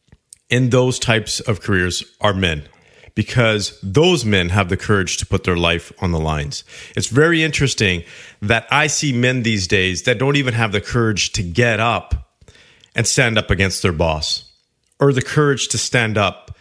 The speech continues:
and have a conversation with another man who they know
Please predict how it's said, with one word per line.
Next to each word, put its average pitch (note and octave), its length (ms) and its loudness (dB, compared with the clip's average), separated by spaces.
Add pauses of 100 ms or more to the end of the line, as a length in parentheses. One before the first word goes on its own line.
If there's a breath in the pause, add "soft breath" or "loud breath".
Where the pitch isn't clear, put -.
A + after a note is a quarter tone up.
(500 soft breath)
and A2+ 180 0
have A2+ 220 0
a A2 40 -4
conversation A2 760 0
with F#2+ 140 0
another G2+ 280 0
man F#2+ 320 0
who G#2 180 0
they G#2 200 2
know G2 580 2